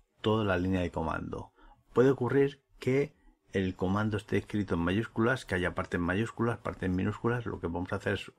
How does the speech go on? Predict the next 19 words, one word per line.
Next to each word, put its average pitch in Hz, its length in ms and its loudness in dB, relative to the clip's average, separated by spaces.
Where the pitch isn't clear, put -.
unir 92 460 -2
de - 120 -4
forma 95 280 0
uniforme, 131 580 2
pasarlo 95 420 -2
todo 107 300 0
a 85 60 2
mayúsculas, - 640 -2
para - 180 0
que - 80 -2
el 98 140 2
te-, 95 360 2
el 90 200 0
usuario 113 460 0
pueda - 320 -4
teclear - 600 0
como 82 160 2
le 78 80 4
guste. 90 500 0